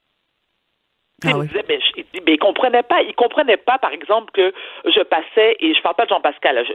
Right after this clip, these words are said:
Speaker 2: je te parle de, d'autres amis masculins que j'ai, il comprenait pas que je passais soit autant de temps au téléphone, euh, ou bien que je lui disais, écoute, je vais aller manger avec un tel, et c'est un tête-à-tête parce qu'on a des choses à, à se raconter qui ne te concernent pas, qui concernent notre amitié,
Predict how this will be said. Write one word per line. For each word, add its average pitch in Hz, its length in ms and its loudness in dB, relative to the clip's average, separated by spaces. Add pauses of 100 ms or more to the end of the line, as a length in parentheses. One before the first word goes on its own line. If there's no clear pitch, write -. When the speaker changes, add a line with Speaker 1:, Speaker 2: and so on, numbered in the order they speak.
Speaker 2:
je - 60 -6
te 156 60 2
parle 175 220 0
de, 139 120 2
d'autres 160 260 -4
amis 156 180 -6
masculins 135 440 -6
que 127 100 -16
j'ai, 254 240 2 (800)
il 190 60 -6
comprenait 226 380 2
pas 285 160 0
que 208 140 0
je - 60 -4
passais 208 420 0
soit - 220 0
autant 240 340 2
de 185 140 2
temps 196 240 0
au 160 80 -2
téléphone, 143 800 -2 (560)
euh, 175 100 4 (160)
ou 185 40 -8
bien 175 200 -2
que 185 160 -2
je 147 60 -4
lui 160 160 -6
disais, 175 240 0
écoute, - 280 -4
je - 80 0
vais 190 60 4
aller 175 160 0
manger 180 260 0
avec 160 280 0
un 139 100 -2 (140)
tel, 175 320 4 (100)
et 165 240 4
c'est 147 160 -2
un 139 100 0
tête-à-tête 180 600 -2
parce 151 140 -6
qu'on 139 180 -4
a 131 80 0
des 139 100 -2
choses - 260 0
à, 113 100 -2 (120)
à 139 100 -2
se - 80 -14
raconter 147 600 -2
qui 170 160 -6
ne 139 80 4
te - 120 -2
concernent 160 600 0
pas, 180 260 -2
qui - 160 -16
concernent 185 380 0
notre 180 200 -4
amitié, 135 520 -4